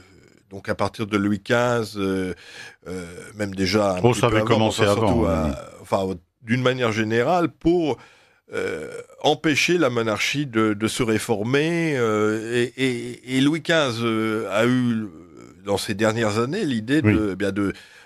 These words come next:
Speaker 1: de renvoyer ses parlements, hein, et donc, euh, voilà, de se, se libérer, euh, le, voilà, d'avoir les mains
Speaker 2: Le
Speaker 1: libres
Speaker 2: problème,
Speaker 1: pour,
Speaker 2: c'est
Speaker 1: euh,
Speaker 2: qu'il n'a pas transformé l'essai,
Speaker 1: euh, il n'a
Speaker 2: si
Speaker 1: pas
Speaker 2: j'ose
Speaker 1: transformé
Speaker 2: dire.
Speaker 1: l'essai parce qu'il est mort assez
Speaker 2: Mm.
Speaker 1: vite, je
Speaker 2: C'est
Speaker 1: pense,
Speaker 2: ça.
Speaker 1: et puis qu'il y avait des telles
Speaker 2: Et que les
Speaker 1: pesanteurs.
Speaker 2: vrais réformateurs n'ont pas pu, euh,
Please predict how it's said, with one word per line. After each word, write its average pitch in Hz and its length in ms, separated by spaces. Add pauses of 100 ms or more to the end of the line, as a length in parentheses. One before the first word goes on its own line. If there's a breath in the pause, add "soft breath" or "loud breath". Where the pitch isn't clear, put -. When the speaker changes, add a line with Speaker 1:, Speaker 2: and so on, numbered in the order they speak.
Speaker 1:
de 104 140
renvoyer 127 460
ses 123 160
parlements, 110 600
hein, 104 140
et 98 100
donc, 101 300 (100)
euh, 92 520 (100)
voilà, 120 200
de - 60
se, 95 220
se - 160
libérer, 120 640
euh, 98 340
le, 95 200 (480 loud breath)
voilà, 110 280
d'avoir 101 240
les 107 100
mains 107 160
Speaker 2:
Le 110 120
Speaker 1:
libres 110 100
Speaker 2:
problème, 123 260
Speaker 1:
pour, 110 120
Speaker 2:
c'est 107 100
Speaker 1:
euh, - 20
Speaker 2:
qu'il 104 140
n'a 110 100
pas 120 160
transformé 113 840
l'essai, 104 520 (280)
Speaker 1:
euh, 87 80 (140)
il 107 80
n'a 113 80
Speaker 2:
si - 40
Speaker 1:
pas - 60
Speaker 2:
j'ose 92 100
Speaker 1:
transformé 87 260
Speaker 2:
dire. 127 80
Speaker 1:
l'essai 120 200
parce 113 200
qu'il 113 120
est 110 60
mort 110 220
assez 98 220
Speaker 2:
Mm. 80 40
Speaker 1:
vite, 180 220
je 120 160
Speaker 2:
C'est - 0
Speaker 1:
pense, 151 300
Speaker 2:
ça. 98 100
Speaker 1:
et - 20
puis 101 220
qu'il 101 220
y 101 100
avait 101 240
des 98 120
telles 147 260
Speaker 2:
Et 120 260
que 113 140
les 117 40
Speaker 1:
pesanteurs. 113 260
Speaker 2:
vrais 135 140
réformateurs 123 680
n'ont 110 100
pas 101 180
pu, 113 380
euh, 90 100